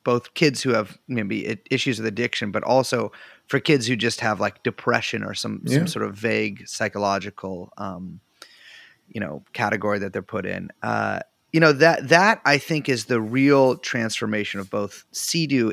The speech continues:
Speaker 1: and the industry as a whole, coming from this, um, nineteen sixties, like, fear of juvenile delinquency or fear of, like, everybody falling into drugs
Speaker 2: Yeah.
Speaker 1: to really this, like, nineteen nineties, like, my kid has,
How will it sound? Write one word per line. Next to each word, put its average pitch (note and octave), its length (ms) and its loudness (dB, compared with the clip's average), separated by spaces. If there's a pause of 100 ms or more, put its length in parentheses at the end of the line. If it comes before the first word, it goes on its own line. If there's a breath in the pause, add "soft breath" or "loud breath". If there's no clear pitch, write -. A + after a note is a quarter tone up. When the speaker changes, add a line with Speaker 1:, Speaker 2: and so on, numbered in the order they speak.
(120)
Speaker 1:
and B2+ 320 0
the A2 140 -2
industry G#2+ 380 -4
as F#2+ 100 -4
a F#2 60 -6
whole, B2 500 0 (600 soft breath)
coming F3 280 4
from C#3+ 260 4
this, B2 380 0
um, G#2+ 520 -4 (640)
nineteen D#3 440 4
sixties, B2+ 580 -2
like, A2 180 0
fear C#3 400 4
of A2+ 200 -2
juvenile A2 420 0
delinquency G2+ 640 -6
or E2 140 -4
fear A#2 400 -2
of, G#2 120 -2
like, G#2 180 -4
everybody G2+ 400 -4
falling G2+ 300 -4
into G2 180 -8
drugs G2+ 580 -4 (220 soft breath)
Speaker 2:
Yeah. A2+ 200 2
Speaker 1:
to D3+ 120 2
really G#3+ 280 6
this, C#3 200 2
like, A2+ 200 0
nineteen B2+ 580 0
nineties, A#2 500 -2
like, A2 300 -4
my B2 160 -4
kid C#3+ 360 -4
has, A#2+ 360 -4